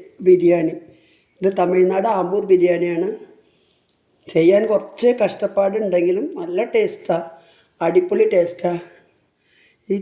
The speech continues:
ചിക്കനൊക്കെ ഉണ്ടല്ലോ, ഇങ്ങനെ വേറിട്ട് ഇങ്ങനെ, ഇങ്ങനെ കുഴഞ്ഞു വരും. നമ്മൾ പുഴുങ്ങിയെടുത്ത ചിക്കൻ മാതിരി ഉണ്ടാവും. പുഴുങ്ങി തന്നെ നമ്മൾ വേവിച്ചത്. അപ്പോൾ എല്ലാവരും ഇതുമാതിരി ഒന്ന് ചെയ്ത് നോക്കിയിട്ട്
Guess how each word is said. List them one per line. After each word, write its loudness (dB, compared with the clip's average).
ചിക്കനൊക്കെ -2
ഉണ്ടല്ലോ, 2
ഇങ്ങനെ 2
വേറിട്ട് 2
ഇങ്ങനെ, 6
ഇങ്ങനെ 4
കുഴഞ്ഞു 0
വരും. -6
നമ്മൾ 0
പുഴുങ്ങിയെടുത്ത 2
ചിക്കൻ -4
മാതിരി -6
ഉണ്ടാവും. -8
പുഴുങ്ങി 6
തന്നെ 4
നമ്മൾ -4
വേവിച്ചത്. -2
അപ്പോൾ 0
എല്ലാവരും -2
ഇതുമാതിരി -6
ഒന്ന് -4
ചെയ്ത് -4
നോക്കിയിട്ട് 0